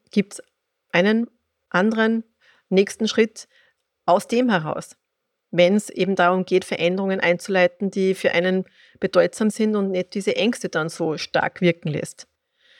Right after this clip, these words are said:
Also die Beispiele, die ich teile jetzt nicht, das würde ich in Abstimmung mit meinem Liebsten dann machen. Das habe ich jetzt mit ihm nicht besprochen, ja. <laughs> Aber sei da gern eingeladen, da, wenn's dich interessiert, das mich wissen zu lassen, uns wissen zu lassen, weil ich sammle ja die Rückmeldungen,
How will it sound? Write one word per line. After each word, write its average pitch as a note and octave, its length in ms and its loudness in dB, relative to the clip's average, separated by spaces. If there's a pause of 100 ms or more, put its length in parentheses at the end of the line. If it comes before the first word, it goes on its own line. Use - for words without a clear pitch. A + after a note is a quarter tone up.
(140)
Also G3 180 2
die A3 100 0
Beispiele, G3 500 2
die G3 100 2
ich F3+ 100 -2
teile F3+ 240 4
jetzt F#3 280 0
nicht, G3 200 2
das F#3 120 -6
würde F#3+ 160 4
ich F#3 40 6
in F3 80 2
Abstimmung - 400 0
mit F3 140 -2
meinem E3+ 200 4
Liebsten A3 400 2
dann A3 160 6
machen. A3 380 4 (680)
Das - 180 -10
habe D#3 120 4
ich F3+ 60 6
jetzt - 100 -12
mit F3 180 -2
ihm D#3+ 80 0
nicht F3 160 2
besprochen, - 680 0
ja. F#3 300 2
<laughs> - 1400 0
Aber G3+ 240 2
sei F3+ 220 4
da G#3+ 160 2
gern F#3 380 2
eingeladen, F#3+ 840 2
da, F3+ 460 6
wenn's F3+ 260 4
dich - 180 -4
interessiert, F#3+ 560 0
das - 320 -14
mich F3 340 0
wissen G#3 320 0
zu - 120 -4
lassen, G#3 260 0
uns G#3 300 0
wissen G#3 360 -2
zu - 120 -2
lassen, F3+ 320 0
weil F3+ 100 2
ich E3+ 80 -6
sammle F3 260 -2
ja F#3 80 6
die F3+ 120 -2
Rückmeldungen, G3 760 -2